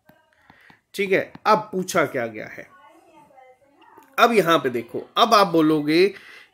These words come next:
एक हमारे पास ऑप्शन ए है, एक हमारे पास ऑप्शन सी है, और दोनों हमारे यहाँ से आ रहे हैं। लेकिन लास्ट लाइन को एक बारी ध्यान से देखिएगा, लास्ट लाइन में क्या कहा गया है, लास्ट लाइन में क्या कहा गया है, वो बहुत मैटर करेगा यहाँ पे।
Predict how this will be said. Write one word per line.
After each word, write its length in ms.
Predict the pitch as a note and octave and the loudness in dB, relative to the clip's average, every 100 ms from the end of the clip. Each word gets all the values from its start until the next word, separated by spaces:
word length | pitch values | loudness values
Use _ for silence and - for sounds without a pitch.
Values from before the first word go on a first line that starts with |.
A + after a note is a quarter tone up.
| _ | _
एक 280 | F#3 G#3+ G#3+ | 4 4 4
हमारे 260 | E3+ D3 C#3+ | 2 2 2
पास 200 | D#3 D3 | 0 -4
ऑप्शन 340 | C3+ D#3+ C#3+ - | -6 -8 -10 -10
ए 160 | D3 D#3 | -4 -2
है, 180 | E3 F#3+ | 2 0
एक 300 | - D#3+ D3+ | 0 -6 -6
हमारे 200 | C#3 B2 | -8 -8
पास 160 | - - | -10 -14
ऑप्शन 360 | - - D#3+ E3 _ _ _ - | -18 -14 -14 -14 _ _ _ -16
सी 320 | - - F3 | -12 -8 -6
है, 140 | B2+ G2+ | -8 -8
और 220 | D3+ D#3 | -4 -2
दोनों 340 | D3+ F3 G#3+ | 0 2 2
हमारे 300 | F3+ C#3+ B2+ | 0 0 0
यहाँ 300 | E3 C3+ C3+ | -4 -6 -12
से 280 | B2 F#3 - - | -10 -10 -10 -4
आ 140 | C#3 | -2
रहे 220 | B2 A2+ | -2 -6
हैं। 220 | A2 - - _ - - - - | -14 -16 -20 _ -20 -20 -20 -2
लेकिन 360 | F#3+ F3+ C3 B2 | 0 0 -2 2
लास्ट 320 | E3 F#3+ G#3 | 4 2 0
लाइन 200 | F#3 E3 | -2 0
को 80 | D#3 | -4
एक 120 | C#3 | -4
बारी 180 | D#3 D#3 | -4 -4
ध्यान 340 | C3 C3+ C#3 | -6 -6 -6
से 160 | C3+ C3 | -8 -10
देखिएगा, 500 | A2+ - A2 G#2+ - | -12 -12 -14 -14 -10
लास्ट 400 | C3 D3+ G3 G3 | 2 6 6 4
लाइन 160 | G#3+ G3+ | 2 4
में 160 | A3 | 4
क्या 200 | - G3+ | 4 4
कहा 280 | F3+ D#3 D#3 | 4 2 2
गया 180 | C3+ B2 | 0 -4
है, 160 | A#2+ F#2 | -6 -6
लास्ट 360 | B2 D#3+ E3+ | 0 2 2
लाइन 200 | G3 F#3+ | 2 2
में 140 | G3 G#3 | 2 0
क्या 320 | G#3 G3 G3+ | 0 2 4
कहा 280 | G3+ F3 E3+ | 4 2 2
गया 220 | D#3+ D#3 D3 | 2 0 0
है, 160 | F3 - - | -2 -4 -10
वो 320 | D#3 B2+ A3+ | -12 2 2
बहुत 380 | F#3+ C#3+ D#3+ D#3+ | 2 0 0 0
मैटर 360 | D3 C3 C#3 B2 | -4 -6 -8 -10
करेगा 360 | A#2+ G2+ G2+ | -10 -10 -12
यहाँ 340 | G#2 G#2 - | -12 -14 -18
पे। 80 | - | -20